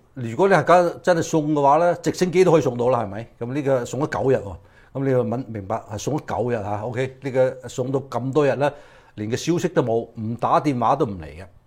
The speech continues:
咁呢啲咁嘅情況呢，就係而家喺中國大陸呢，係明顯，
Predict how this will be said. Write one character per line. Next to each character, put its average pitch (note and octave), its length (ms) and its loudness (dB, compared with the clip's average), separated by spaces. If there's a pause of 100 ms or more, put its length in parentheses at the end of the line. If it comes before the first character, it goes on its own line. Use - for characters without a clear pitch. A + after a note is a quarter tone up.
咁 C#3+ 140 -2
呢 F#3 260 -4
啲 G#3+ 140 -2
咁 D#3 140 0
嘅 E3 60 -2
情 F2+ 200 -12
況 A#2+ 160 -2
呢， D#3 120 0 (240)
就 C3+ 140 0
係 A2 140 -2
而 - 20 -12
家 D3 180 2
喺 C#3+ 200 0
中 E3 140 -4
國 C#3 60 2
大 C3 100 4
陸 A#2+ 200 0
呢， C#3 160 2
係 - 20 -2
明 F2+ 440 -10
顯， B2 420 -6